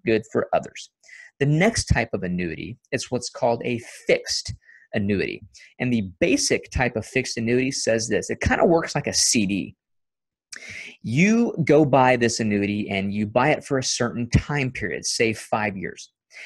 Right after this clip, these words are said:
and they guarantee a certain interest rate, say four percent, for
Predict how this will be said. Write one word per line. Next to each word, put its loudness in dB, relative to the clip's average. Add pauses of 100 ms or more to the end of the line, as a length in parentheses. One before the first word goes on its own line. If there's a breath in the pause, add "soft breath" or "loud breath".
(140 loud breath)
and 0
they 4
guarantee 2
a 0
certain -2
interest -2
rate, 0 (340 loud breath)
say 6
four 4
percent, -2 (600 loud breath)
for 2